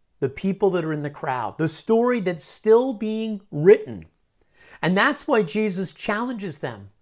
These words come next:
He says, "Get your eyes off of these over here, of trying to understand these deaths.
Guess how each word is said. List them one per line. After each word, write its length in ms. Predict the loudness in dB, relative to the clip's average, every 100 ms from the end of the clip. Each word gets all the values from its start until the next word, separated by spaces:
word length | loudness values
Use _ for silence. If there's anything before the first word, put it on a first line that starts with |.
| _ _ _ _ -6
He 160 | -4
says, 240 | 0 -2 -4
"Get 420 | -2 -2 -2 -4
your 160 | -6 -4
eyes 380 | -2 -2 -2 2
off 240 | 2 2
of 160 | -2 -2
these 260 | -4 2
over 200 | 2 2
here, 360 | 0 -6 -4 -4
of 120 | -4
trying 200 | -4 -6
to 40 | -4
understand 580 | -6 -6 -4 -2 -2
these 400 | -2 -2 -4 -6 -4
deaths. 600 | -2 -2 -4 -12 -20